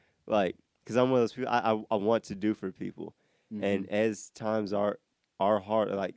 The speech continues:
Speaker 1: for everyone, um, not to say, like, it's something special to us. Like, everyone's going through it, you know, 'cause it's America.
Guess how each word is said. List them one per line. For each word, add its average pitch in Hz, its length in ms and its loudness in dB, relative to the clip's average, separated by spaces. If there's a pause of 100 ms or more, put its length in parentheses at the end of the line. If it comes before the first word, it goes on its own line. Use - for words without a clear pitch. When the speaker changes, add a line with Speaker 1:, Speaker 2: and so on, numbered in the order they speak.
(140)
Speaker 1:
for 107 140 2
everyone, 92 580 0 (680)
um, 98 440 0 (800)
not 95 220 -6
to 101 100 -6
say, 98 320 -4
like, 90 200 -8
it's - 360 -6 (1120)
something 98 560 -6
special - 960 -6
to 98 240 -2
us. 92 480 2
Like, - 340 -10 (440)
everyone's 101 460 -2
going 90 260 -8
through 87 220 -10
it, - 120 -12 (300)
you 92 80 -6
know, 90 180 -6 (1120)
'cause 117 160 -10
it's - 160 -14
America. 117 460 -4